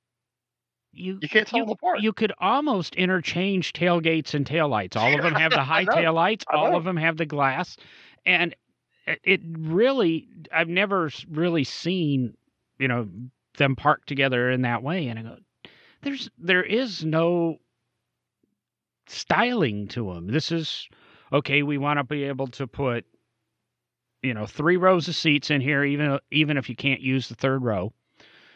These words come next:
Speaker 1: We wanna be able to put two car seats in here. We wanna take that stupid third row and let it fold down,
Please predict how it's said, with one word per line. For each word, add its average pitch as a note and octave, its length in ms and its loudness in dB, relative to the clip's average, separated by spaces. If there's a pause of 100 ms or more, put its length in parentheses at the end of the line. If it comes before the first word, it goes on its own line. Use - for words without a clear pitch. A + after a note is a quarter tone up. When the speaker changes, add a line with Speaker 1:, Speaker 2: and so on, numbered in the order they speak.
(320)
Speaker 1:
We D3+ 100 2
wanna C#3 240 2
be C#3 120 0
able C3 140 0
to B2+ 60 2
put D3+ 200 -2 (120)
two F3+ 180 -2
car D#3 260 4
seats C3+ 360 -4
in B2+ 120 0
here. A#2 340 -4 (800)
We C#3+ 140 2
wanna C#3 280 2
take E3 240 -2
that C3 180 0
stupid C#3+ 460 -4
third C#3+ 280 2
row C3+ 280 4
and B2+ 100 0
let C3 140 2
it - 120 -6
fold A#2 380 -2
down, B2 500 2